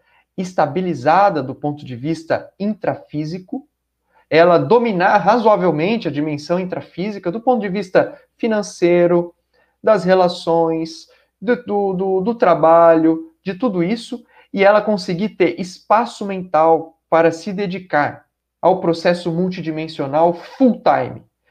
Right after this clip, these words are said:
para se dedicar ao processo da tares, que nós estávamos falando aqui, também full time, para se dedicar cada vez mais a ajudar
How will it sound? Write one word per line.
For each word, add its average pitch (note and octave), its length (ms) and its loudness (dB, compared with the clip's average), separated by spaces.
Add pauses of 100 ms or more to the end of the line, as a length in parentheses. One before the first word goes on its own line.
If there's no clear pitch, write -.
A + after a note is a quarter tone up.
(180)
para E3+ 200 2
se F#3 200 -8
dedicar F3 760 0 (180)
ao F3 200 4
processo E3+ 440 0
da D3+ 140 0
tares, - 840 0
que - 120 -12
nós C#3+ 220 -6
estávamos C#3 360 -4
falando C3 380 -6
aqui, F#3 480 -8 (240)
também F3+ 480 -2
full G#3+ 320 -2
time, D3+ 440 2 (440)
para F3+ 160 2
se F3+ 120 -8
dedicar F3+ 580 0
cada E3+ 260 0
vez F#3+ 260 -2
mais F3+ 640 -4 (160)
a E3+ 200 2
ajudar F3 600 2